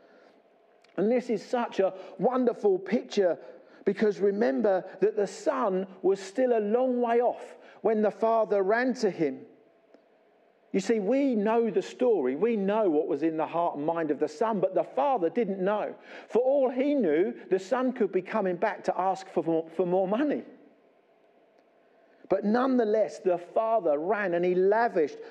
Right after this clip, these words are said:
unconditional love on his son, not because of his performance, but because he was a beloved son. No other reason. What a wonderful picture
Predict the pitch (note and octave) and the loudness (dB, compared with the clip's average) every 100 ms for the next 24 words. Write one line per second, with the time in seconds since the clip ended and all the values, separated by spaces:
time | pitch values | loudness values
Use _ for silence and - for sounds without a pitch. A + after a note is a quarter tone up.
0 | - - G#3+ A#3+ A3+ G#3 F#3 G3+ F#3+ - | -8 -2 0 -2 -2 -4 0 0 -2 -4
1 | F3+ D#3+ E3 F3+ E3 D3+ - - - - | -2 0 2 2 2 0 -6 -16 -4 0
2 | G#3+ G#3 G3 F3 F#3 - G#3+ F#3+ F#3+ B3+ | 2 2 0 0 0 0 0 2 0 2
3 | A#3+ A3+ G#3 F#3+ F#3+ G3 F3 E3+ C4 C#4+ | 0 0 0 2 0 0 -4 -2 0 2
4 | A3 D3+ - - - - F#3+ G3 - B3+ | 0 -2 -8 -14 -4 -2 0 -2 -4 0
5 | C4+ A#3 E3 D#3+ E3 G3+ F#3+ - - F3+ | 0 0 0 0 0 0 -2 -6 -2 -2
6 | F#3+ F3+ F#3+ - - A#3 A#3 F#3 - _ | -2 -2 -4 -8 -2 -2 -2 -8 -14 _
7 | _ - D#3 G#3+ A3+ A#3 G#3+ F#3+ A3+ A#3 | _ -4 0 2 0 0 2 2 0 -4
8 | - - - _ _ _ _ _ _ _ | -8 -10 -14 _ _ _ _ _ _ _
9 | _ _ _ _ A#3+ A#3 A3 F#3 D#3+ F3 | _ _ _ _ -2 0 2 0 -2 0
10 | A3 A#3+ F#3+ - D#3 C#3+ - - - D3+ | 0 0 -2 0 -2 -2 -4 -4 0 0